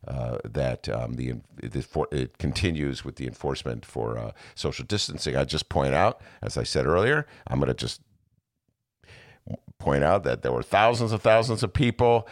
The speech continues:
uh, on the beaches of Florida. Dennis says they're all young. All right, I'll, I'll, I'll concede that point for the moment.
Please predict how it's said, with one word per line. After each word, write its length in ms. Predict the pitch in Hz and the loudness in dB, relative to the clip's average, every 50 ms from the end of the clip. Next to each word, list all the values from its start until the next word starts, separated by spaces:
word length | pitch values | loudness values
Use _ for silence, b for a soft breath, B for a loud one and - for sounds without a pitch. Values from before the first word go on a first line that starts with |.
| B B B | B B B
uh, 280 | - 78 78 76 73 - | 2 4 6 6 4 4
on 280 | - 110 107 113 120 120 | 6 6 6 8 6 4
the 60 | 117 | 2
beaches 520 | 98 - 123 123 113 - 127 120 110 107 - | 2 2 2 2 2 2 0 0 0 0 0
of 220 | - - 92 87 | 2 2 2 2
Florida. 560 | - - - 92 92 92 95 107 117 123 135 127 - | 0 -2 0 2 4 4 6 4 4 4 2 2 0
Dennis 240 | 78 71 76 76 - | 0 0 0 0 0
says 180 | - 78 76 | 0 0 0
they're 220 | - 80 69 69 69 | 2 2 4 4 4
all 160 | 69 69 69 | 4 4 2
young. 280 | 67 69 71 78 87 | 2 2 2 2 2
All 140 | 87 80 73 | 2 2 2
right, 220 | 64 62 64 65 65 | 4 4 4 4 2
I'll, 200 | 69 73 - _ _ - | 2 0 -2 _ _ -4
I'll, 200 | - 50 71 71 - - _ _ _ _ B B B B B B B | 0 0 0 0 -2 -8 _ _ _ _ B B B B B B B
I'll 240 | B 62 67 - - _ _ _ - - - | B -4 -4 -6 -8 _ _ _ -20 -10 -4
concede 420 | - 117 98 - - 104 92 80 | -2 -2 -2 0 0 0 0 2
that 220 | - 78 73 73 - | 4 4 4 2 2
point 280 | - 71 67 69 65 | 0 -2 -2 -2 -2
for 100 | - - | -4 -4
the 80 | 64 64 | -4 -4
moment. 380 | 62 58 58 60 60 69 69 | -4 -4 -4 -4 -4 -6 -6